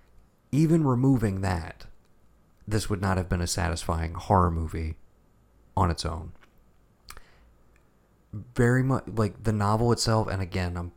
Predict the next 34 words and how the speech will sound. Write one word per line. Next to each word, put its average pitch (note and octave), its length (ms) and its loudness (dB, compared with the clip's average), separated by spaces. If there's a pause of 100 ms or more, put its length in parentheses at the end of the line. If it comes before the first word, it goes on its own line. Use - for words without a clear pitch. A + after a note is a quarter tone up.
(120)
I'm E2 100 -14
gonna E2 160 -12
try F2 280 -4
and E2 280 -6
not E2 220 -6
talk E2+ 240 -4
about D#2+ 320 -8 (840)
both E2+ 220 2
of D#2+ 80 -8
them E2 160 -6
as D#2+ 80 -6
separate E2+ 320 -6
entities, E2+ 420 -12
but - 300 -8 (720)
it's - 140 -6
very C#3+ 260 6
Shining B2+ 460 2
influenced. A#2 720 0 (360)
It's - 140 -6
a G#2+ 60 2
writer G#2 420 2
going G2+ 260 0
away F#2+ 460 -2 (260)
on F#2+ 140 -4
a F#2 60 0
retreat F2 500 -6 (300)
with F2+ 280 -6 (400)
a F2 60 -8
wife F2 440 -4 (360)
and F2 140 -6
a E2+ 80 -4
young E2+ 180 -4
daughter, - 400 -8 (240)
okay? F2 240 -8